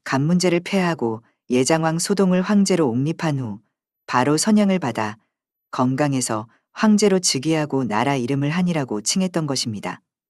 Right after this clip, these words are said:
황제가 된 후경의 정치는 잔인함의 한계를 넘어선 악랄함 그 자체였지요. 그는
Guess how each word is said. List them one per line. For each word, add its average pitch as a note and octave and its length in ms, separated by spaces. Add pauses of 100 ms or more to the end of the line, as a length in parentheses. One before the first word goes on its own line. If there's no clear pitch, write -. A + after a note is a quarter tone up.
(220)
황제가 G#3+ 540
된 F3+ 180
후경의 F#3+ 320
정치는 B2 680 (480)
잔인함의 F3+ 540
한계를 F#3 400
넘어선 A#2+ 540 (420)
악랄함 D#3 480
그 D3 100
자체였지요. A#2+ 840 (1040)
그는 C#3 440